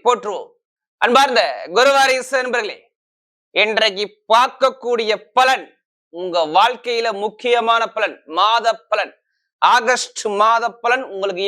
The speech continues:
எப்படிப்பட்ட பன்னிரெண்டு ராசிக்கு எப்படிப்பட்ட ராஜயோகத்தை கொடுக்க போறார், அதுக்கான பதிவு தாங்க இது. தயவு செய்து உங்களுடைய விதிஜாதத்துல எந்த கிரகத்துடைய திசை நடக்குது, எந்த கிரகத்துடைய புத்தி நடக்குதுன்னு பார்த்துக்கிட்டு பயணிங்க.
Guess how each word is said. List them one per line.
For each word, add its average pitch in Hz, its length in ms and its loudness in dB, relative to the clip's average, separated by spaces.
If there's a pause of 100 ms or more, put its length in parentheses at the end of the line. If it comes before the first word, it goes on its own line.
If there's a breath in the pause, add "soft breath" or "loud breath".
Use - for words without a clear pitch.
எப்படிப்பட்ட 226 680 0 (800)
பன்னிரெண்டு 233 380 2 (120)
ராசிக்கு 233 460 -2 (140)
எப்படிப்பட்ட 233 460 -4 (200)
ராஜயோகத்தை 220 720 -2 (100)
கொடுக்க 202 260 0 (120)
போறார், 190 320 0
அதுக்கான 190 420 -4 (100)
பதிவு 202 320 -2
தாங்க 196 160 -2 (120)
இது. 180 100 -4 (200)
தயவு 208 340 -2 (160)
செய்து 208 240 0 (540)
உங்களுடைய 185 220 4
விதிஜாதத்துல 220 600 2 (380)
எந்த 214 240 -2 (120)
கிரகத்துடைய 202 480 0
திசை 190 240 0
நடக்குது, 208 380 -2
எந்த 214 180 -4 (100)
கிரகத்துடைய 202 420 -2 (120)
புத்தி 190 280 -6
நடக்குதுன்னு 196 380 -2
பார்த்துக்கிட்டு 202 460 -2
பயணிங்க. 196 320 -2